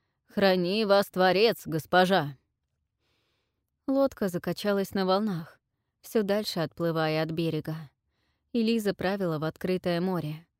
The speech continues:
Когда лазурный замок превратился в далекий кукольный домик, она достала заветную записку.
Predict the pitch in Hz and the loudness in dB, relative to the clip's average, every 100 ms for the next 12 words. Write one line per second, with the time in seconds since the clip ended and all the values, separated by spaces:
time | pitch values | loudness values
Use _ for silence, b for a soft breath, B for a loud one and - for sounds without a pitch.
0 | _ _ _ _ - 226 226 233 196 185 | _ _ _ _ -6 -4 0 0 0 0
1 | 202 190 175 160 190 190 156 - 170 165 | -2 0 -2 -2 -4 -4 -6 -6 -4 -4
2 | 170 196 190 - 160 160 160 196 - 160 | -4 -4 -4 -4 -4 -2 -2 -4 -4 -6
3 | - 175 175 165 160 170 226 165 - _ | -6 -4 -2 -2 -2 -4 -4 -6 -10 _
4 | _ _ _ _ 240 247 233 190 - 233 | _ _ _ _ -2 0 0 -2 -2 -4
5 | 226 170 156 160 196 202 185 185 196 220 | -2 -2 -2 -4 -4 -2 -2 -2 -4 -6
6 | 180 - 156 160 | -8 -8 -10 -10